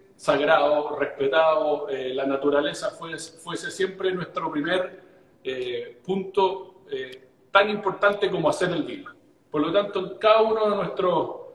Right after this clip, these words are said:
eh, quehaceres diarios, eh, para poder, eh, llegar a nuestro,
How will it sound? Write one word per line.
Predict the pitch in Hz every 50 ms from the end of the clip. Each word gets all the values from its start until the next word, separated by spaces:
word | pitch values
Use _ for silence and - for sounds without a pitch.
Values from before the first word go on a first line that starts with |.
| _ _ _ _ _
eh, | - 127 123 120 - -
quehaceres | 147 135 - - 196 202 139 139 123 -
diarios, | 156 196 233 233 - 139 127 - - - - - - - _ _ _ -
eh, | - 117 120 117
para | - 127 131 131 127 -
poder, | 170 185 185 180 - -
eh, | - 139 - - - -
llegar | - 131 139 165 185 190
a | 180 -
nuestro, | 165 156 - - - 143 139 135 139 - - -